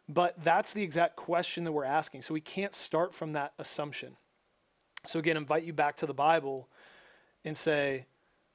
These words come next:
Don't start with a naturalistic assumption that wars against what Scripture is teaching. Consider it for what it is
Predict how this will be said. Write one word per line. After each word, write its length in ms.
Don't 300
start 480
with 200
a 100
naturalistic 600
assumption 560
that 220
wars 460
against 440
what 220
Scripture 320
is 100
teaching. 440
Consider 540
it 140
for 140
what 220
it 120
is 400